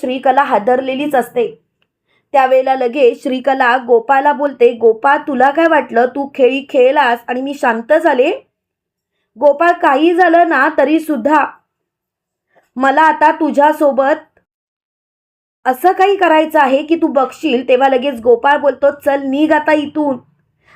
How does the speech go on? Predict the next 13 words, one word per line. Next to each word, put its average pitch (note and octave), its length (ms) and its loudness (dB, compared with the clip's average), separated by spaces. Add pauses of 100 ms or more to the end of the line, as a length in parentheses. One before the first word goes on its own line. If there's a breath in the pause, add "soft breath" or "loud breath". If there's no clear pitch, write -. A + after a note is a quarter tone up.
आणि C4 200 -2
कायमची D4 680 0
जेलमध्ये C#4 640 2
जा, C4 180 0 (1040)
कारण C4+ 280 2
श्रीकला, D4 640 0
तू D#4+ 180 -2
यापुढे C4+ 720 0
कधीच C#4+ 520 -2
या C#4 240 2
घरात C4+ 400 0
राहणारच C4 540 0
नाहीयेस." C4 520 -2